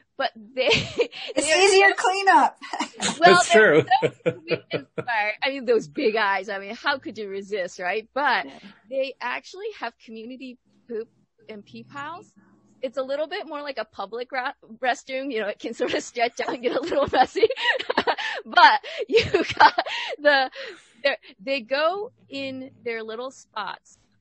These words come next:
Speaker 1: which actually makes them less likely to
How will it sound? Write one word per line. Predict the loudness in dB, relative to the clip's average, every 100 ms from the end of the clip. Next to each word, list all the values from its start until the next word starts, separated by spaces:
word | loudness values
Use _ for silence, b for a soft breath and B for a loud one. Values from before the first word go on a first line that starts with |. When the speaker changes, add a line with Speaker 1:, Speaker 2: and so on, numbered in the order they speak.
| _
Speaker 1:
which | -14 -12 -12 -12 -8
actually | -8 -8 -14 -18 -14
makes | -14 -14 _
them | -18 -18 -16
less | -12 -12 -12 -14
likely | -12 -12 _ -20 -18 -20
to | _